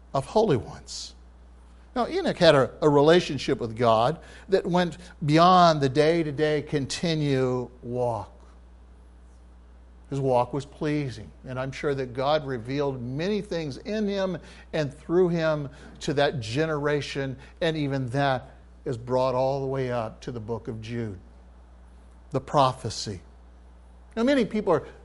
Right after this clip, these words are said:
seeking after a prophecy. What I think we should be is seeking after a word of God.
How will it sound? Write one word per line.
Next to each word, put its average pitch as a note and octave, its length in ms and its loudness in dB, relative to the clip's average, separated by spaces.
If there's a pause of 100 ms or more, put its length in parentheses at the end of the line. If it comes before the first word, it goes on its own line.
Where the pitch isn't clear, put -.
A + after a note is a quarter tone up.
(140)
seeking B3+ 540 0
after G3+ 320 -2
a - 40 -2
prophecy. F3+ 640 -4
What D3+ 180 0
I C#3+ 100 0
think G#3 180 -6
we E3 80 -4
should C3+ 180 -8
be C#3 220 -2 (240)
is C#3+ 220 -4
seeking F3 420 -4
after C#3+ 300 -4
a B2 40 0
word B2+ 280 -2
of G#2+ 160 -10
God. B2+ 380 0